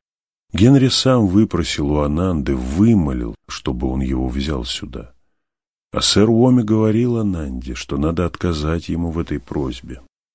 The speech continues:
Ананда же поверил не мудрости сэра Уоми, а уступил по своей божественной доброте мольбе и клятвам мальчика. И теперь принял на себя удар и ответ за измену Генри.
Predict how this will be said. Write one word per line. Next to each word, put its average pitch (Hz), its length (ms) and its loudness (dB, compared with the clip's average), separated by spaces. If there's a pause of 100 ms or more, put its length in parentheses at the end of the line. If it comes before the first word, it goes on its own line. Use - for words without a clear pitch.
(600)
Ананда 131 440 4
же 113 120 2
поверил 101 520 4
не 78 120 0
мудрости 120 680 0
сэра 101 380 0
Уоми, 85 640 0 (440)
а 76 100 0
уступил 87 720 2
по 127 160 -4
своей 101 300 0
божественной 90 720 0
доброте 78 560 -2
мольбе 69 560 0
и - 20 -4
клятвам 85 520 -6
мальчика. 62 840 -8 (800)
И - 100 2
теперь 147 320 4
принял 131 380 4
на 123 140 4
себя 80 400 0
удар 80 420 0
и 87 60 0
ответ 69 460 -4
за 76 160 -4
измену 65 420 -6
Генри. 60 480 -8